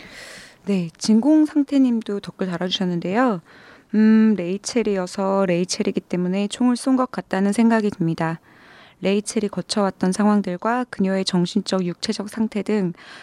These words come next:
여러 가지 복합적인 것들이 총체적으로 한데 묶여서 결국은 그녀가 방아쇠를 당기게 할 수밖에 없었던 게 아닐까 싶은데, 내가 레이첼이라면 제가 끈기 있게 아버지를 찾았-, 찾았을지부터가 좀 의문스러워서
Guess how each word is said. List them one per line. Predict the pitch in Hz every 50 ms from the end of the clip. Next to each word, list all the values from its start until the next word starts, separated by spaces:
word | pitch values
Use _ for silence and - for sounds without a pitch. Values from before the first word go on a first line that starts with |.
| - _
여러 | - 190 202 226 226
가지 | 226 214 - - 214
복합적인 | 202 - 180 - - - 226 - - 214 208 196 202
것들이 | 185 185 - _ - 190 202 202
총체적으로 | 202 - 269 277 - - 311 277 - 254 240 - 226 220
한데 | 226 233 226 226 202
묶여서 | 180 175 - _ 180 175 - - 190 180 180 185 - - - - _ -
결국은 | - 190 185 - 208 208 214 208
그녀가 | 196 - 185 180 180 190 185
방아쇠를 | - - 180 185 202 226 - - 214 202 202
당기게 | - - 180 170 175 190 185 - 196
할 | 196 220 226
수밖에 | - - 233 240 - - -
없었던 | 170 - - 202 - - 202 196
게 | 180
아닐까 | 165 151 156 170 180 - - 185
싶은데, | - - - - 190 175 175 196 196 185 170 - - - - - - - - - - _ _ -
내가 | 180 185 214 208
레이첼이라면 | 180 170 175 185 - - - 214 190 - 180 - - 165 175 175 214 254 269 302 - _ _ - - - - - - - _ _ _ _
제가 | _ - - 196 - - 214 208 208 208
끈기 | - 269 294 302 294 320 302
있게 | 294 - _ 254
아버지를 | 208 165 165 185 214 220 - 226 208 202
찾았-, | - - 269 - 285 277 - - -
찾았을지부터가 | _ - - 294 - 320 311 - - 262 247 - - 226 202 - - 202 185 185 185
좀 | - 180 175
의문스러워서 | 170 165 170 190 214 214 214 - - - 185 175 170 170 - 226 226 226 202 170